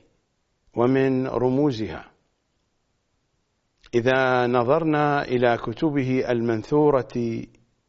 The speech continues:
ومن أشهرها شرحه لنهج البلاغة، فإن كتبه معتزلية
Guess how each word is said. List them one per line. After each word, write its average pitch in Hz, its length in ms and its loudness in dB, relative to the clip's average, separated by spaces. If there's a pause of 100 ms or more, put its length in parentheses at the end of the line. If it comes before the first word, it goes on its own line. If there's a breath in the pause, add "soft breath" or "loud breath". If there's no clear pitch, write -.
(560)
ومن 113 260 2
أشهرها 123 1000 0 (1400)
شرحه 113 840 -2 (640)
لنهج 123 420 0
البلاغة، 120 840 -2 (1500)
فإن 139 680 0 (2000)
كتبه 139 840 0 (640)
معتزلية 131 1400 0